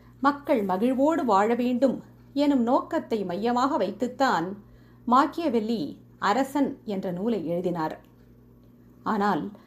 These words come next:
அரசாங்கத்திற்கு வழிகாட்டும் நூலாக அமைவதற்கு பதிலாக அது கொடுங்கோலர்களுக்கு துணை போகும் நூலாக கருதப்பட்டது துரதிர்ஷ்டவசமானதே. ஆயிரத்து ஐநூற்று இருபத்தி ஏழாம் ஆண்டு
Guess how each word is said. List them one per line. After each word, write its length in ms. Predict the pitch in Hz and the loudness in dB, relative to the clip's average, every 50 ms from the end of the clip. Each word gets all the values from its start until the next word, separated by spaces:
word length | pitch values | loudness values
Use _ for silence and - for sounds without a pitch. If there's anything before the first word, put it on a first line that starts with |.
| - - - - | -20 -20 -4 0
அரசாங்கத்திற்கு 960 | - 180 208 254 254 - 294 285 277 277 277 277 - - 269 262 262 - - 208 | 2 2 4 2 2 2 4 4 6 4 4 2 0 -2 -4 -4 -4 -4 -4 -2
வழிகாட்டும் 640 | 190 180 226 233 262 277 277 277 277 - 277 247 | 0 0 0 2 2 2 2 2 2 2 2 2
நூலாக 380 | 214 220 240 247 240 247 269 262 302 | 2 2 0 2 2 2 2 2 0
அமைவதற்கு 540 | 247 196 196 240 233 277 269 277 277 277 - 214 | 0 0 0 0 2 2 2 2 2 -2 -4 -4
பதிலாக 560 | 185 175 202 214 233 233 226 233 233 277 254 185 160 180 185 - - - - - - - - - | -2 -2 0 0 2 2 0 2 0 0 0 0 -2 -4 -8 -12 -18 -20 -20 -20 -20 -20 -8 -2
அது 180 | - 285 302 294 285 | 0 0 0 0 -2
கொடுங்கோலர்களுக்கு 1000 | - - 311 330 - 403 427 392 339 302 277 254 262 262 262 262 254 254 - - 254 254 | 0 0 2 2 2 2 2 2 4 4 4 4 4 2 2 2 0 0 -2 -4 -6 -4
துணை 260 | - 226 226 240 277 294 | -4 -2 -2 0 0 0
போகும் 380 | 285 294 277 262 269 240 208 | 2 2 2 4 2 0 0
நூலாக 460 | 196 190 202 233 240 240 247 254 285 | 0 0 2 2 4 4 2 2 0
கருதப்பட்டது 800 | 277 - 226 185 202 226 269 269 - 226 196 - 196 190 247 254 185 151 - - - - - - - - _ - - | -2 -4 -4 -4 -2 -2 -4 -4 -4 -6 -6 -4 -4 -2 0 0 0 -2 -6 -8 -14 -20 -20 -20 -20 -20 _ -16 -8
துரதிர்ஷ்டவசமானதே. 1160 | - 196 233 262 277 247 277 269 - - 165 165 160 - 160 160 160 160 160 165 160 170 - - - - - - - - - - - - - - - - - - - - - - - - - - | -4 0 2 2 2 2 0 -2 -4 -6 -8 -6 -6 -4 -4 -4 -4 -4 -4 -4 -4 -6 -8 -10 -12 -20 -20 -20 -20 -20 -20 -20 -20 -20 -20 -20 -20 -20 -20 -20 -20 -20 -20 -20 -20 -20 -10 0
ஆயிரத்து 580 | 214 214 226 240 247 269 277 277 - - - 285 - - | 2 4 4 4 4 2 2 0 0 -2 -4 -4 -4 -4
ஐநூற்று 440 | - 208 202 220 254 262 262 - 269 220 | -4 -4 -2 -2 -2 -2 -4 -4 -4 -4
இருபத்தி 400 | 190 220 247 294 285 - - 240 | -4 -2 -2 -4 -4 -6 -6 -2
ஏழாம் 420 | 196 180 190 214 220 226 202 190 - - | 0 0 0 2 0 0 -2 -4 -6 -8
ஆண்டு 300 | 190 170 180 208 240 | -6 -4 -2 0 0